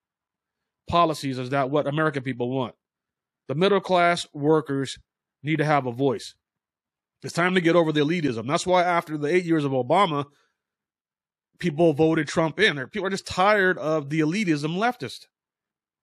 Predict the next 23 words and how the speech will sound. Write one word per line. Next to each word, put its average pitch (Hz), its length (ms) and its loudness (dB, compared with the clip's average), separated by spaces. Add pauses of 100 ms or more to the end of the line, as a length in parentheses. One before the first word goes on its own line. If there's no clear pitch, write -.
(680)
And 147 80 -6
we're 147 60 0
tired 214 460 2
of 160 300 0
the, 143 300 -2
the 139 100 -6
propaganda 190 640 0
from 156 160 -4
the 160 80 -2
news 208 280 -2
media 135 260 -2
channels. 120 340 -6
And 127 80 -6
you 143 80 -4
just 175 240 -2
saw 180 200 2
the 151 80 -8
two 208 200 -6
ladies 190 380 -2
there 151 320 -2 (560)
that 147 120 2
are 139 80 0
big-time 185 960 0